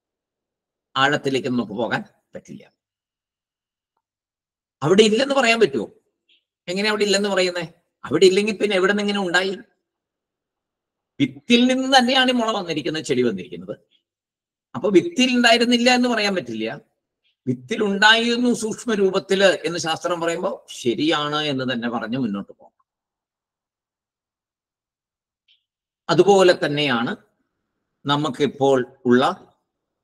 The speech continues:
മനസ്സ്, ബുദ്ധി, ചിത്തം, അഹങ്കാരം എന്ന സൂക്ഷ്മ ശരീരവും കൈകാലുകളെല്ലാം കൂടെ കൂടിയ സ്ഥൂല ശരീരവും ഉണ്ടായത്. അതായത് ഒരു വിത്തിൽ നിന്ന്, ഒരു ബീജത്തിൽ നിന്ന്,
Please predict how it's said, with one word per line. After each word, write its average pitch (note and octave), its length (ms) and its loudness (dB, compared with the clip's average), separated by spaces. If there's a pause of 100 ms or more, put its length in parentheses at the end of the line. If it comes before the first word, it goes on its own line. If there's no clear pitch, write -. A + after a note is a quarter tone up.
(480)
മനസ്സ്, C#3+ 360 -4 (280)
ബുദ്ധി, C3 420 -4
ചിത്തം, - 340 -6 (120)
അഹങ്കാരം C#3 680 -4
എന്ന D3+ 260 -2
സൂക്ഷ്മ - 440 -2
ശരീരവും A2+ 800 -2 (600)
കൈകാലുകളെല്ലാം B2+ 760 2
കൂടെ A2 180 -2
കൂടിയ A#2 380 -4 (220)
സ്ഥൂല G3 520 2
ശരീരവും B2 580 0 (120)
ഉണ്ടായത്. F#2+ 500 -6 (580)
അതായത് C3 600 -2 (760)
ഒരു E3+ 560 4 (240)
വിത്തിൽ F#3 520 -4
നിന്ന്, A2 240 -4 (140)
ഒരു E3+ 120 0
ബീജത്തിൽ D#3+ 640 -6
നിന്ന്, A2 260 -8